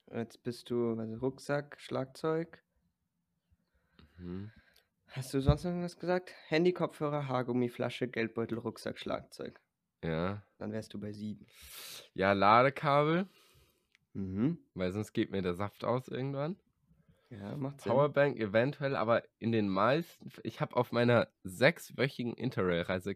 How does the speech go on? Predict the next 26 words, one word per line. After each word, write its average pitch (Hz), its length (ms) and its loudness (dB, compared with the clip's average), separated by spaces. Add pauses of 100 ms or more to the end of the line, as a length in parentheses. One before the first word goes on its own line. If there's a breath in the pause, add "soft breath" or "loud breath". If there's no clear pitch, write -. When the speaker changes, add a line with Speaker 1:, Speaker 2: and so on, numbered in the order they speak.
(160)
Speaker 2:
kein 127 280 -2
einziges 113 280 -4
Mal 110 100 -2
eine 95 120 -2
Powerbank 78 500 -4
gebraucht. - 400 -12 (600)
Speaker 1:
Boah. - 400 -10 (1080)
Speaker 2:
So, 87 200 -2
Speaker 1:
Das 85 180 -4
ist - 80 -12
Speaker 2:
deswegen 120 420 4
Speaker 1:
gut. - 100 -14 (200)
Speaker 2:
Powerbank 127 500 2
overrated. 101 640 0 (1000 soft breath)
So, 131 280 8
dann 110 160 6
bin 120 120 2
ich 127 100 -4
jetzt - 180 -8
bei 107 120 0
acht, - 380 2
gell? 107 240 -2 (500)
Speaker 1:
Mhm. 127 420 -2 (1300)
Speaker 2:
Boah. 78 540 0 (2250 loud breath)
Hm, 80 420 -6
natürlich, 117 560 0